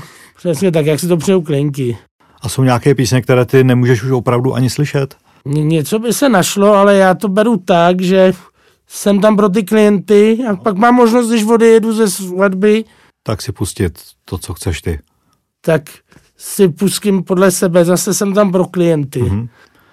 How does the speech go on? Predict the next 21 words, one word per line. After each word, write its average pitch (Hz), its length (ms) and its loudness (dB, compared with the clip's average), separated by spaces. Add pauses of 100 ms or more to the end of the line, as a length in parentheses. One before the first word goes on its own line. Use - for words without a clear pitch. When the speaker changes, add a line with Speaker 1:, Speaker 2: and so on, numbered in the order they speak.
(400)
Speaker 2:
A 104 100 -4
řekni 104 240 -2
mi 139 60 4
ještě 135 220 2
k - 40 -20
těm 143 140 2
písním 143 460 0
jednu 135 220 2
věc, 139 380 0
o, 123 440 0
jestli 135 380 -2
nějaká 135 400 0
píseň, 101 440 -4
která 117 320 -2
opravdu 151 480 0
povinně 135 520 4
musí 135 400 0
zaznít 123 600 -2
na 117 100 -2
každý 120 280 -2
svatbě, 113 520 0